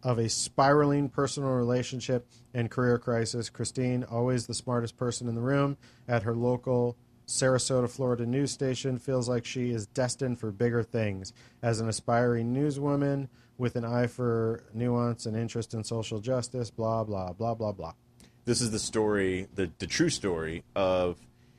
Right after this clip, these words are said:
Speaker 2: she and one, uh, uh, San Diego. This is where Will Ferrell and them, like,
Speaker 1: The
Speaker 2: looking
Speaker 1: first newswoman?
Speaker 2: No, th-, but they made fun
Speaker 1: Women
Speaker 2: of
Speaker 1: can't tell the news.
Speaker 2: They made fun of San Diego for several reasons, but San Diego is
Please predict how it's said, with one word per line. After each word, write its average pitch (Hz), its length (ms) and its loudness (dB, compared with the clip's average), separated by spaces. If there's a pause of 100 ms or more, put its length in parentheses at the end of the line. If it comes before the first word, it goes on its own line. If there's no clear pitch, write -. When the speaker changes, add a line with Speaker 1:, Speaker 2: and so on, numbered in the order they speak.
(120)
Speaker 2:
she 131 640 2
and 98 480 -2 (100)
one, 104 280 0
uh, 98 180 4
uh, 92 220 0
San 113 280 0
Diego. 98 540 0
This 90 140 -8
is 90 100 -8
where 85 400 -4 (400)
Will 98 180 0
Ferrell 98 340 2
and 90 80 -4
them, 90 260 -4
like, 90 220 -4
Speaker 1:
The 95 80 -4
Speaker 2:
looking 135 140 6
Speaker 1:
first 143 280 4
newswoman? 143 600 2 (300)
Speaker 2:
No, 110 260 6 (100)
th-, 101 140 2
but 101 140 2
they 107 80 6
made 104 260 4
fun 131 260 6
Speaker 1:
Women 92 220 6
Speaker 2:
of 90 100 2
Speaker 1:
can't 143 280 4
tell 143 280 4
the 123 160 -2
news. 247 640 8 (220)
Speaker 2:
They 110 180 6
made 107 220 4
fun 147 260 4
of 110 160 6
San 110 220 0
Diego 98 400 2
for 90 120 -8
several 107 420 0
reasons, 107 420 -2
but - 260 -4
San 113 220 0
Diego 101 580 2
is 87 160 -6